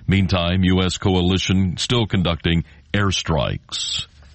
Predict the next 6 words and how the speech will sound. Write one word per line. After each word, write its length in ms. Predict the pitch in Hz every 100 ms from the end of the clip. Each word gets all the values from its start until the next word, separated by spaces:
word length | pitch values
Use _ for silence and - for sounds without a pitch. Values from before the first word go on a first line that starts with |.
| - - - - - - - - - 117
This 240 | 175 -
is 580 | 202 151 113 120 104 -
V 260 | - 107 180
O 140 | 131
A 100 | 120
News. 920 | 113 113 110 82 65 53 50 50 -